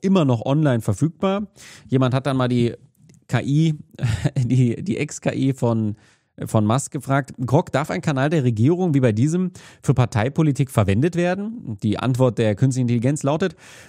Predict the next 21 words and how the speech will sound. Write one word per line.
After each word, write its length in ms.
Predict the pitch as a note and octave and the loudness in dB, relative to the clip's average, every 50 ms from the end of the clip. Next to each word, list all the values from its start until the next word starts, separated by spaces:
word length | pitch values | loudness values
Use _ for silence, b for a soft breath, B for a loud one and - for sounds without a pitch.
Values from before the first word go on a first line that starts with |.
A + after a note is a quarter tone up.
| B | B
„Nein, 280 | B C#3 C#3 C3+ F3 A3 | B 0 2 2 2 0
offizielle 440 | - F4 - A3+ F3+ - F#3+ G3 G3 | -2 0 -2 -2 -2 -2 -2 -2 0
Kanäle 320 | G3 F3+ D3 D3 D#3+ F3 | -2 0 0 0 0 2
von 120 | D#3 D#3+ D#3 | 2 2 2
Ministerien 680 | D3+ D3 C#3+ C3 - - A#2 C3+ C#3+ C#3+ C#3+ C#3 B2 | 2 2 2 0 0 2 2 2 4 4 2 2 2
wie 100 | A#2 A#2+ | 2 2
dem 280 | A2 A#2 A2+ A2 A2+ A2+ | 2 2 2 2 0 -2
B 200 | - A#2+ G#2+ G#2+ | -2 -2 0 0
M 140 | G#2 G#2 E2+ | 0 0 -2
F, 220 | G#2+ D3 D3+ - | -4 -4 -4 -2
also 140 | A2+ G#2 F#2+ | -2 -2 0
dem 140 | G2 G2 F#2+ | 0 -2 0
Finanzministerium, 800 | - - B2 D#3 D#3+ - C#3 C3 B2 - C3+ C3+ C3 C#3 C#3+ B2+ | 0 0 0 0 0 -2 -2 -2 -2 -2 0 2 2 2 2 2
sollten 340 | G#2+ B2+ D#3 F3+ - F#3+ | 2 2 0 0 -2 -4
primär 520 | C#3 - B2 D#3+ G3 G3 F#3 F3+ E3+ - - | -4 0 2 2 2 2 2 0 -2 -2 -2
amtliche 460 | C3 C#3+ D#3 D3 - D3 C3+ - C#3 | 0 0 0 0 0 -2 0 0 -2
Informationen 600 | A#2 B2 A2+ A#2 A2 G#2+ G2 - D3+ F3+ G#3 F#3 | -2 -2 0 0 0 0 0 0 0 0 0 0
vermitteln, 380 | - D#3+ D#3 D#3+ D#3 E3 D#3 C3 | 0 0 0 0 0 0 2 2
nicht 200 | C3+ C#3 - - | 2 0 0 0
parteipolitische 760 | - C3+ B2 A#2+ G#2+ G#2+ G2 A2 G2+ G2+ G2+ - A2 G2 G#2+ | -2 -2 0 0 0 0 0 0 0 0 0 0 0 2 4
Botschaften. 720 | G2+ C3+ D#3+ D#3+ - - G2 - - - - - - - | 4 4 4 4 0 -4 -6 -6 -8 -12 -12 -12 -12 -12